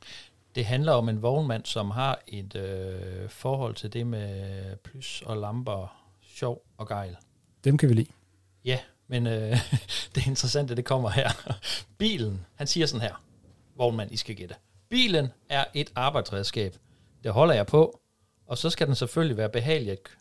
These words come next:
Speaker 1: at være i. Vi kommer hjem hver dag, og så skal vi heller ikke ofre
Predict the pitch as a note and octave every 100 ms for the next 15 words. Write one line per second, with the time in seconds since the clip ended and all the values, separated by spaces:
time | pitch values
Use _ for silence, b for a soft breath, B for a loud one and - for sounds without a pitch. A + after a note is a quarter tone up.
0 | _ C3 A#2 A2+ G#2+ F2+ - _ _ _
1 | _ _ _ _ _ - C3+ - C3+ D3
2 | G3 A#3 E3 B2+ A2+ A2 - - _ _
3 | - - - E3+ D#3 G#3 F#3 - C#3 -
4 | G2